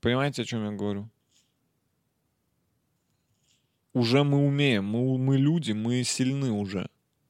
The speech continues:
Мы уже сможем сделать так, чтобы это не ломалось. Надо просто постараться. Как с-, я не могу, я вообще ничего не умею. Я могу только... я из тех людей, которые указывают обществу, куда нам надо двигаться.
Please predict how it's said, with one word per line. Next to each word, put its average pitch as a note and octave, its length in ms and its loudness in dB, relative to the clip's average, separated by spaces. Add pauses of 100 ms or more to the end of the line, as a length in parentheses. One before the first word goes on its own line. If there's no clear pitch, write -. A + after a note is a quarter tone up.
(460)
Мы A#2 120 -2
уже B2 220 2
сможем C3 520 0
сделать A2 240 0
так, B2 160 0
чтобы A2+ 260 -4
это G#2+ 100 -8
не A2 100 -6
ломалось. G#2+ 640 -6 (140)
Надо A#2 160 -4
просто A#2 300 -4
постараться. A2 640 -2
Как - 160 -16
с-, - 80 -16
я B2+ 220 4
не D3+ 80 -4
могу, C#3+ 340 -2
я G#2 140 2
вообще A2 240 -4
ничего G#2+ 300 -8
не G2+ 100 -6
умею. G2 360 -6 (1080)
Я A2+ 120 4
могу C3 220 2
только... A#2 640 0
я A#2 200 2
из C3 120 0
тех D3 200 -2
людей, D3 200 0
которые A#2+ 420 0
указывают C3 720 4
обществу, B2 400 -2
куда B2+ 380 4
нам A#2 160 -2
надо A2 200 0
двигаться. G2+ 480 -4